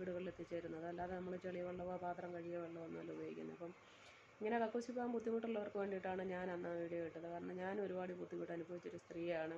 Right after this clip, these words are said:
ഒരുപാട് ബുദ്ധിമുട്ട് അനുഭവിക്കുന്നവരെ എനിക്കറിയാം. അങ്ങനെയുള്ളവർക്കൊക്കെ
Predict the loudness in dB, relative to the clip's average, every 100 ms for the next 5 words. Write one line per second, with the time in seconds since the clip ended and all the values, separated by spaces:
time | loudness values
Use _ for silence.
0 | -2 -2 -2 -2 0 0 0 -2 0 -2
1 | -2 -2 0 0 -2 -4 -2 -2 -4 -8
2 | -16 -18 -18 -14 -8 0 4 6 6 6
3 | 6 4 2